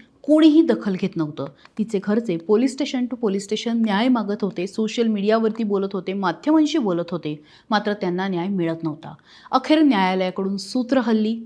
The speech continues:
तक्रार दाखल करण्यात आली आणि त्यानंतर जे आलं, ते सगळ्यांनाच हादरवणारं होतं. कारण या प्रकरणामध्ये आरोपीसुद्धा पोलीस खात्यातलाच निघाला आणि खाकीमधला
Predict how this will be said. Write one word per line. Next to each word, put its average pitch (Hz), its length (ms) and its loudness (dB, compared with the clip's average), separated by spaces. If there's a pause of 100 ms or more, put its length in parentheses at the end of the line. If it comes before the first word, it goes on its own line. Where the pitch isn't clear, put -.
तक्रार 185 320 -2
दाखल 170 380 -2
करण्यात 247 380 -2
आली 160 220 -4 (280)
आणि 208 140 0 (140)
त्यानंतर 196 460 -2
जे 190 260 -6
आलं, 190 260 -2 (100)
ते 214 100 -6
सगळ्यांनाच 208 760 -2
हादरवणारं 180 440 0
होतं. 165 280 -10 (400)
कारण 214 160 4
या 196 220 2
प्रकरणामध्ये 233 760 0
आरोपीसुद्धा 226 640 2 (200)
पोलीस 220 380 0
खात्यातलाच 202 580 -2
निघाला 165 380 -4 (340)
आणि 233 240 2
खाकीमधला 196 600 -4